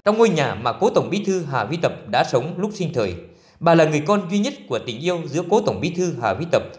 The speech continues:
với vợ là bà Nguyễn Thị Giáo. Khi bà Nguyễn Thị Giáo mang thai thì Tổng Bí thư Hà Huy Tập phải vào Nam Kỳ để hoạt động.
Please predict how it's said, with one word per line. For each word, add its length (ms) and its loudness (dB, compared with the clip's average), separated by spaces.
với 220 2
vợ 140 2
là 120 4
bà 400 2
Nguyễn 160 -6
Thị 140 -10
Giáo. 240 -2
Khi 140 2
bà 280 4
Nguyễn 160 0
Thị 160 -6
Giáo 140 2
mang 240 -4
thai 240 -2
thì 140 -4
Tổng 180 -2
Bí 140 -2
thư 160 -2
Hà 160 0
Huy 180 0
Tập 120 4
phải 120 -2
vào 180 2
Nam 280 -2
Kỳ 260 -4
để 140 -2
hoạt 160 0
động. 260 -2